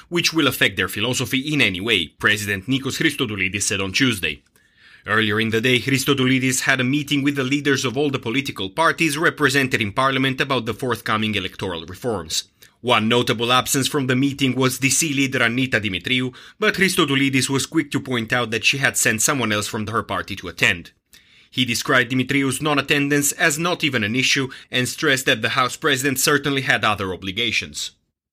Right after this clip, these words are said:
Meanwhile, a children's book in school sparked controversy and homophobic comments,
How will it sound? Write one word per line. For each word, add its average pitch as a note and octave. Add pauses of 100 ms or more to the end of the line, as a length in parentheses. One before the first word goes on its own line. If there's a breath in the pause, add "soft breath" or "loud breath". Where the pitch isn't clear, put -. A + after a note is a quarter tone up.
(1000)
Meanwhile, G#2+
a C#3
children's C3
book C#3
in B2
school C#3
sparked C3
controversy C#3
and B2
homophobic B2
comments, D3+